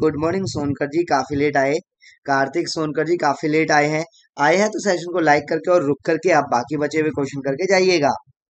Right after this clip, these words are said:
तमिलनाडु के जो तटवर्ती राज्य हैं, किस तरीके से तमिलनाडु? भाई, इस तरीके से तमिलनाडु मिलेगा हमें, ये तमिलनाडु वाला reason। इसको touch करता है केरल, इसको touch करता है आंध्र प्रदेश,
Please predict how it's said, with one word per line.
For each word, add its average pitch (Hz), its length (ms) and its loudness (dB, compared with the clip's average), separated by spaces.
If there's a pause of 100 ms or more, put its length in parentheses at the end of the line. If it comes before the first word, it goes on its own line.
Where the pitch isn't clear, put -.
(840)
तमिलनाडु 170 680 0
के 226 160 2 (380)
जो 175 160 0 (120)
तटवर्ती 160 500 0
राज्य 151 360 0
हैं, 160 240 -4
किस 170 200 -8
तरीके 165 260 -2
से 165 220 -2
तमिलनाडु? 143 640 -2
भाई, 135 180 -6 (160)
इस 147 160 -14
तरीके 147 220 -4
से 156 80 -4 (100)
तमिलनाडु 127 520 -4
मिलेगा 131 400 -2
हमें, 135 340 -6 (400)
ये 120 140 -6
तमिलनाडु 127 500 -4
वाला 143 200 0
reason। 147 380 -4 (500)
इसको 185 260 -6
touch 170 280 -4
करता 156 300 0
है 151 160 0 (100)
केरल, 143 460 -2 (760)
इसको 165 280 -6
touch 190 220 -6
करता 156 340 0
है 156 120 2 (160)
आंध्र 139 320 -4
प्रदेश, 143 420 -2